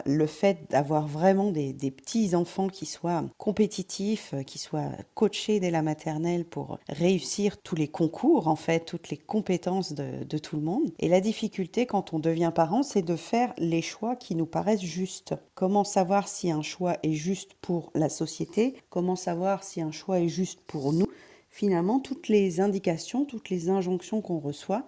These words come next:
des spécialistes, des médias, de nos parents, de la génération d'avant,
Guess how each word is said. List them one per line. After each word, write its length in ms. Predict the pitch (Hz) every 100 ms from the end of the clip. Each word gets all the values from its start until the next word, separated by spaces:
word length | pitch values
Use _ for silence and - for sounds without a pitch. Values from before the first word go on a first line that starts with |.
| -
des 100 | 190
spécialistes, 720 | 190 190 - 170 165 214 208
des 120 | 180
médias, 600 | 175 170 160 170 190 240
de 160 | 220 190
nos 160 | 170 160
parents, 540 | 160 156 160 196 220
de 80 | 190
la 160 | 160
génération 560 | 156 160 156 151 - 165
d'avant, 480 | 156 143 139 220